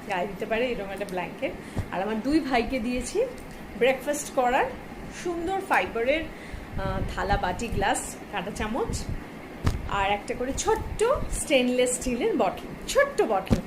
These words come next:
মানে, ছেলেরা আমি দেখেছি generally ক্যারি করতে পছন্দ করে না,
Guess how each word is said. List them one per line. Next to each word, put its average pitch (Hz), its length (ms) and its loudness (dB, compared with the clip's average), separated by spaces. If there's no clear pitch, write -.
মানে, 247 200 2
ছেলেরা 330 480 2
আমি 381 160 2
দেখেছি 320 380 2
generally 254 480 0
ক্যারি 226 260 2
করতে 247 240 0
পছন্দ 190 440 -4
করে 170 260 -4
না, 170 60 -6